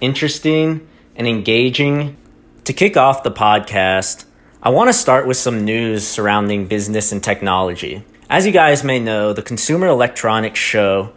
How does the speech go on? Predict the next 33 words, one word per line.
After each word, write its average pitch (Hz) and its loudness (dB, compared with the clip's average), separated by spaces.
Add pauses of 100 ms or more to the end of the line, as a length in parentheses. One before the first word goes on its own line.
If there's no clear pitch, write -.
has 113 0
recently 131 0
taken 120 0
place 110 0
in 95 -4
Las 95 2
Vegas. 92 -2 (500)
At 107 -4
this 180 4
show, 156 2 (300)
there 147 4
was 143 4
a 127 2
lot 123 4
of 123 -2
interesting 113 -6 (260)
inventions 156 2
and 131 0
technologies 143 2 (160)
that 117 0
were 113 0
shown 127 2
to 123 -4
consumers 127 0
and 104 -6
society. 90 -2 (720)
For - -2
those 190 4
of 151 2
you 123 2
who 113 -4
don't 107 -2
know, 95 -2